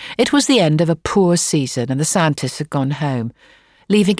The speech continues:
eight support staff. The cook tent was permanently flooded with brown ice water, and when I arrived, the men were passing round a catering tin of peaches with an upright spoon in it,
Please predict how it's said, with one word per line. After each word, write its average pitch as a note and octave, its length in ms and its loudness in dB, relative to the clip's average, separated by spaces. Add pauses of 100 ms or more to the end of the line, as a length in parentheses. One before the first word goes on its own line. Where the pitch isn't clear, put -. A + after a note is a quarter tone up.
eight G3 200 0
support - 460 -2
staff. - 600 -8 (580)
The A3+ 80 0
cook - 300 -2
tent C4+ 320 0
was A#3 120 0
permanently F#3+ 760 2
flooded C3+ 580 -4 (200)
with - 220 -2
brown E3+ 520 2
ice E3 300 -2
water, C#3 440 -4 (520)
and G3+ 180 4
when A#3+ 120 6
I C#4 180 6
arrived, D3+ 360 0
the E3 80 2
men E3 240 2
were F#3+ 80 2
passing F3 440 0
round D3 220 -2
a D#3+ 60 -6
catering G3+ 500 0
tin F#3 240 0
of F#3 160 -4
peaches - 580 -4 (220)
with B3 140 2
an G#3 100 6
upright - 420 0
spoon D3+ 360 0
in B2+ 100 -2
it, - 220 -8